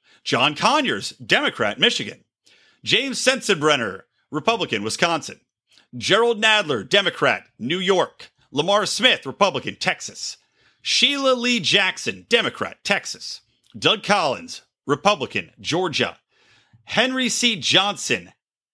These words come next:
Democrat, Georgia. John H. Rutherford, Republican, Florida. Theodore Deutsch, Democrat, Florida. Steve Chabot, Republican, Ohio.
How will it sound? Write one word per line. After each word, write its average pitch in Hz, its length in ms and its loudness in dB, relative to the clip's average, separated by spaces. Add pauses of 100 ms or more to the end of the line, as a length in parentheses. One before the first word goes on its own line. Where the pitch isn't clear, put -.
(380)
Democrat, 156 600 0 (160)
Georgia. 117 600 -2 (520)
John 220 360 2
H. 214 280 0
Rutherford, 175 560 0
Republican, 131 580 0
Florida. 160 640 0 (100)
Theodore 202 360 2
Deutsch, - 760 0 (300)
Democrat, 156 500 0
Florida. 147 540 -2 (120)
Steve 202 540 0 (100)
Chabot, - 800 0 (380)
Republican, 135 480 0
Ohio. 180 640 0